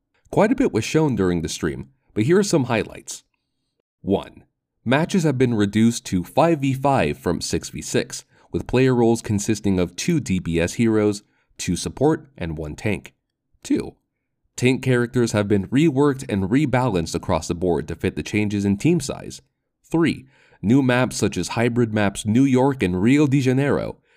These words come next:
as well as Rome and Toronto for the new game type, Push. A full archive of the showcase is available on the Play Overwatch YouTube channel. The team will also be hosting an A M A on the official Overwatch subreddit on Monday, May twenty-fourth.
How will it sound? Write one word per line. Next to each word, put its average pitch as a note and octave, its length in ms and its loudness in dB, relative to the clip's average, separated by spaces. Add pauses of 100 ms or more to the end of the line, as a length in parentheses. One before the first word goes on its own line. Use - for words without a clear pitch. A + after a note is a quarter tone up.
(140)
as F#2 100 -6
well F2 240 0
as E2+ 120 -2
Rome G2 340 0
and G2+ 100 2
Toronto G#2 540 0
for - 160 -6
the E2 100 0
new G2+ 240 2
game G#2 220 0
type, F#2+ 320 -4 (220)
Push. - 420 -6 (800)
A - 60 -10
full D3 260 0
archive A2+ 500 2
of D#2+ 60 -4
the E2 60 -6
showcase F2 520 -2
is F2+ 80 -6
available G#2 540 0
on F2 120 -2
the D#2+ 60 -6
Play C3+ 280 0
Overwatch B2 580 0
YouTube A#2+ 360 0
channel. C2+ 460 -12 (360)
The F#2+ 80 -2
team A2 240 0
will G2+ 80 2
also G#2 200 0
be G2+ 140 -2
hosting G2+ 420 0
an F2+ 200 -2
A D3 160 2
M B2 120 2
A A#2+ 200 2
on D#2 120 -4
the E2 120 -2
official G2 440 -2
Overwatch F2+ 360 -2
subreddit F#2 580 -2 (220)
on D#2 160 -4
Monday, A2 480 -2 (100)
May D#2 140 -8
twenty-fourth. - 640 -10